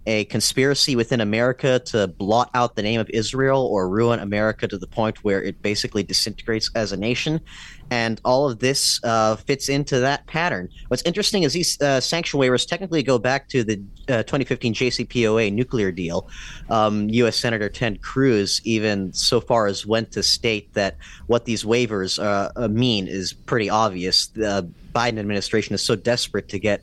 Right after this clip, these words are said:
a nuclear deal on the table, it's bringing back the, um, Amer-, um, what America gave to that deal without actually making a deal, without getting anything on the Iranian side.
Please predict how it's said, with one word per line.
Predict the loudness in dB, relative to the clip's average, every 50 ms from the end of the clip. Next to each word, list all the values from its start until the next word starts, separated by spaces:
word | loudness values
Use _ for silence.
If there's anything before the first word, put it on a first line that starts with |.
| -8 -18 -20 -18 -18 -16 -8 -4
a | -2 0
nuclear | 2 4 2 2 2 0 -2 0 0 -2
deal | -2 0 0 0 2 2
on | 2 2 2 2
the | 0 -2
table, | -2 -2 0 0 0 0 -2 -4
it's | -4 -4 -4 -6
bringing | -2 -2 0 0 0 -2 -2 -2
back | 0 0 0 0 -2 -4 -10
the, | -10 -4 -2 -2 0 -2 -2 -6 -10 -8 -4
um, | -2 -2 0 0 0 -2 -4 -6 -6 -10 -16 -20 -20 -20 -20 -16 -16 -16 -14 -6 -4
Amer-, | -2 -2 -2 -2 -2 -2
um, | -2 -2 -2 -6 -8 -2
what | 0 0 0
America | 2 2 0 0 0 -2 -6
gave | -2 0 0 0 0 0
to | -2 -2
that | -2 -2 -2 -2 -2
deal | -2 0 0 0
without | 0 0 0 0 0 0 0
actually | -2 -2 -2 -4 -6 -4 -4 -2
making | -2 -2 -2 -2 -4 -4 -4
a | -6
deal, | -6 -4 -2 -2 -2 -2 -4 -10 -16 -20 -20 -18 -4
without | -4 -2 0 2 0 0 2 0
getting | 0 0 0 0 0
anything | -2 -2 -2 -4 -4 -4 0
on | 0 0 0 0
the | -2 -2
Iranian | -2 0 0 2 2 0 -2 -4 -4 -4
side. | -4 -2 -2 -2 -4 -6 -8 -8